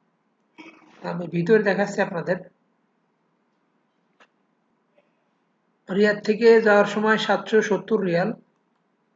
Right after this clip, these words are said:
ডাইরেক্ট ফ্লাইট। সাতশো সত্তর রিয়ালে আপনি লাগেজ পাবেন না, কিছু পাবেন না। আটশো বিশ রিয়ালে লাগেজ পাবেন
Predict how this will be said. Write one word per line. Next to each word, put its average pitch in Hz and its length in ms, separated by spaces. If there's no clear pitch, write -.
ডাইরেক্ট 185 420
ফ্লাইট। 185 340
সাতশো 202 400
সত্তর 233 280
রিয়ালে 233 300
আপনি 226 240
লাগেজ 202 340
পাবেন 175 280
না, 151 60
কিছু 196 200
পাবেন 180 340
না। 120 80
আটশো 196 320
বিশ 214 160
রিয়ালে 214 320
লাগেজ 196 280
পাবেন 208 200